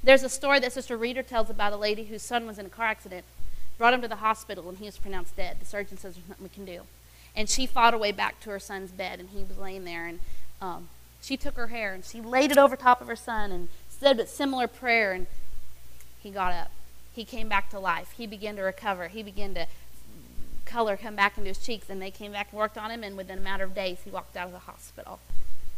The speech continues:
So things can happen, not because of our hair, but because of our obedience. That's what it comes down to, because of our obedience. We know that disobedience is a sin. Obedience to the word is the right way to go.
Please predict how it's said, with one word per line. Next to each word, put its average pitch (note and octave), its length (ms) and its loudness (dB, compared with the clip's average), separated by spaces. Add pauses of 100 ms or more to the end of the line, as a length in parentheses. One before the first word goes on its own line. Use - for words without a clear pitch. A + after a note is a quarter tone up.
(400)
So A3 140 -2
things F4+ 380 4
can A#3+ 140 -12
happen, A#3 460 0 (600)
not B3+ 280 -2
because F4 260 -6
of D4+ 80 -10
our D4+ 80 -6
hair, A#3+ 280 -10
but G3 160 -8
because G#3 260 -12
of G3+ 80 -2
our F#3+ 80 4
obedience. F3 640 -2 (140)
That's B3 240 -8
what C4+ 80 -2
it A#3 60 -14
comes - 200 0
down A3 160 2
to, G#3 100 -8
because A3+ 340 -2
of G#3+ 80 0
our G3+ 80 2
obedience. G3+ 280 -2
We E4 120 -6
know A#4 120 -8
that C4 200 0
disobedience G3 800 -6
is G3 80 -16
a F#3 80 -18
sin. - 440 0 (360)
Obedience A#3 560 0
to A3 60 -12
the G3+ 80 -10
word F#3 400 -2 (320)
is F#3 380 4 (340)
the G#3 100 -6
right G3 280 0
way F#3 140 -6
to F3+ 60 -10
go. F3+ 280 -2